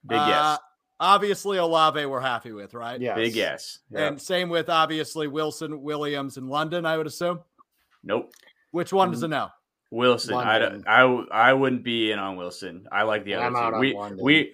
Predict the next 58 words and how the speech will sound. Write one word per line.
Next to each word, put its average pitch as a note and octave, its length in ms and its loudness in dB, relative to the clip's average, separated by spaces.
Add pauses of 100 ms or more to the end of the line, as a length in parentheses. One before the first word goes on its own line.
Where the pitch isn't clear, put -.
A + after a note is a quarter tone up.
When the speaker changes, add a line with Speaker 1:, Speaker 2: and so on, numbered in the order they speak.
(120)
Speaker 1:
we, C#3 320 2
we C#3+ 180 2
are D#3+ 100 4
split C#3+ 300 2
on A#2 140 2
London, E2+ 380 -8 (120)
but F#2 400 -4
so - 180 -2
Speaker 3:
Yeah. A#2 60 2
Speaker 1:
no, C#3+ 120 6
Speaker 2:
Okay. C3 60 4
Speaker 1:
that'd B2 160 4
be F3 60 6
Speaker 2:
I - 20 10
like A#3 160 8
Speaker 1:
no, - 60 2
that's G#3 100 0
Speaker 2:
London. D#3 280 4
Speaker 1:
three. G2 160 -10 (640)
Speaker 2:
That's A3 200 2
Speaker 3:
I D4 100 0
like C#4+ 140 6 (100)
Speaker 2:
interesting A#3+ 60 2
because C3 280 4
Speaker 3:
Wilson. A#2+ 140 -6
I - 40 -4
Speaker 2:
Garrett A#3 280 6
Speaker 3:
like - 0 -
Speaker 2:
Wilson's G#3+ 460 2
Speaker 3:
J-Mo. E3 80 -6
Speaker 2:
the - 0 -
top F#3 340 0
of, C#3+ 140 -10 (220)
I C#3+ 220 -8
would F3 160 -8
say E3+ 220 -4
that's E3 400 -2
y-, F3+ 640 -14
really B3 680 -4 (300)
the F3 240 2
highest G#3 560 2
number F#3+ 280 -2
one E3 200 2
I'm C#3+ 100 -2
seeing C#3 300 -8
on B2 100 -6
most B2 240 -8
lists, C3 440 -12
right? B2+ 280 -6
Like, C#3 240 -4 (300)
but F3+ 140 2
it's D3 100 -6
Speaker 1:
Yeah. B2+ 80 -4
Speaker 2:
not G#3+ 160 4
unanimous, F3+ 540 0
which A#2+ 160 -16
is G#2 100 -20
fun. G#2+ 220 -8